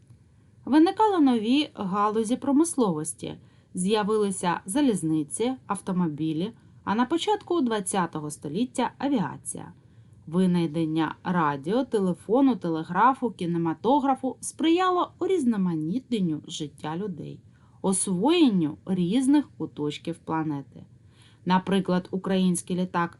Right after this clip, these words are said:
«Мрія» у дві тисячі першому році взяв вантаж двісті п'ятдесят три тонни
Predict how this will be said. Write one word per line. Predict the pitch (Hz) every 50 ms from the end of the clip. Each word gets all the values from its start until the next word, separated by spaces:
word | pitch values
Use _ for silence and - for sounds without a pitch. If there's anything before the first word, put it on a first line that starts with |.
| - 202
«Мрія» | 196 190 208 277 339 370 330 226 165 147 - - -
у | - 285 294
дві | 349 381
тисячі | 381 - 381 381 370 339 - 392
першому | 381 - - 202 170 143 143 - - - 151 160 170 185
році | 262 359 392 381 - 160 147 - - - - - - -
взяв | 214 208 247 311 466 - - -
вантаж | 196 196 196 185 185 185 - 226 262 320 320 - - - - _ -
двісті | 254 302 392 415 - - 262
п'ятдесят | - - 175 170 170 - - 185 190 226 247 - - - - - - -
три | - 180 175 185 202
тонни | 190 - - 285 311 302 247 190 160 143 - -